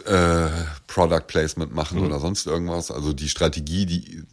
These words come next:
Speaker 1: dahinter wirkt vielleicht wie keine Strategie, ist ja schon eine Strategie. Also da
Speaker 2: Mhm.
Speaker 1: denkt sich ja schon jemand was bei, ne?
Speaker 2: Auf jeden Fall.
Speaker 1: Und, ähm, das finde ich halt, äh, durchaus interessant zu sehen, dass es bei einer Marke, die schon so etabliert ist und schon so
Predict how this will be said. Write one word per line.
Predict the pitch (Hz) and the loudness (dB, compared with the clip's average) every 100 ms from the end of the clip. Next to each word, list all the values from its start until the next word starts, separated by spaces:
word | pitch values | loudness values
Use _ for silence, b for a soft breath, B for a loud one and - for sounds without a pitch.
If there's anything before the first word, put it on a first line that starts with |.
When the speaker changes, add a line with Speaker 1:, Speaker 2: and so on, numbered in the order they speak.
| - | -4
Speaker 1:
dahinter | 85 87 92 95 85 82 71 | 0 2 4 4 6 4 2
wirkt | 80 90 | 2 0
vielleicht | - 80 78 | 0 0 0
wie | 76 | -4
keine | 87 87 87 | -2 -2 -2
Strategie, | 85 80 80 76 82 | -2 -4 -4 -4 -4
ist | 69 | -2
ja | 73 | -2
schon | - 67 | -2 -4
eine | 62 | -6
Strategie. | 65 60 60 64 | -6 -6 -6 -4
Also | 60 | -4
da | 64 | -2
Speaker 2:
Mhm. | 67 | 2
Speaker 1:
denkt | 78 78 | 4 2
sich | 73 | -2
ja | 69 | -4
schon | - 80 | -2 -2
jemand | 73 67 65 64 | 0 -2 -2 -4
was | 64 | -6
bei, | - 60 60 | -2 -2 0
ne? | 82 90 | -2 -4
Speaker 2:
Auf | - - | -4 -2
jeden | 90 | 0
Fall. | 92 87 95 - | 2 0 -2 -4
Speaker 1:
Und, | 80 73 73 69 - | 0 0 0 -6 -2
ähm, | 76 69 71 69 - _ - - - | 0 2 0 -2 -8 _ -20 -18 -2
das | 82 - | 0 2
finde | 101 | 2
ich | 98 104 | 2 4
halt, | 95 95 - | 4 4 0
äh, | - 82 85 85 82 85 85 78 60 80 | -4 0 2 4 2 2 0 -2 -4 -2
durchaus | 90 92 87 87 | 0 2 2 0
interessant | 65 78 82 - 87 - | -4 -6 -4 -2 -2 -2
zu | 85 | -4
sehen, | 80 95 110 - b b b - | -2 -2 -4 -10 b b b 0
dass | 82 - | 0 2
es | 80 - - | -2 -4 -2
bei | 78 78 78 76 76 | 2 4 4 0 0
einer | 73 73 | -2 0
Marke, | 73 76 90 | 0 0 0
die | 73 76 73 73 55 | -2 -2 -2 -2 -6
schon | 50 - 82 | -6 -2 0
so | 76 80 | 0 -2
etabliert | 71 82 71 78 90 | -2 -2 -2 0 0
ist | 82 95 | 0 -2
und | 78 | -4
schon | - | -4
so | 76 | -4